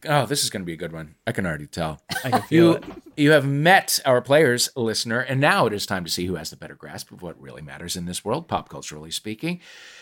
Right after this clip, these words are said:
Speaker 1: Players, if you are ready, you will each be given a chance to tell me what you think is the most important or perhaps tragically overlooked story or person or event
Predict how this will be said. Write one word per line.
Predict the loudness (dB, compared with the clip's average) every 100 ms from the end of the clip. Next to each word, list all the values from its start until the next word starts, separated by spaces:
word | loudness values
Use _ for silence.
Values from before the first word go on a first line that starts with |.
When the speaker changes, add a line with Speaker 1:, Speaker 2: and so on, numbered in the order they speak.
| -20 _
Speaker 1:
Players, | 6 8 8
if | 4
you | 6 6
are | 8
ready, | 6 8
you | 6
will | 6 4
each | 2
be | 0
given | 2 2 0 -2 -4
a |
chance | -2 -2 0 -2
to | -2
tell | 2 2
me | 4 0
what | -2 -2
you | -2
think | 0 -4 -4
is | -4
the | -2
most | -2 -4
important | -6 -2 -4 -4 -12 -16 _ _ _ -8
or | -2
perhaps | 0 0 0
tragically | 0 0 0 0 0
overlooked | 0 -2 -4 -4
story | -4 -2 0 0 -2
or | -4 -4
person | -4 -4 -6 -10 -4
or | -2
event | -2 -4 -8 -10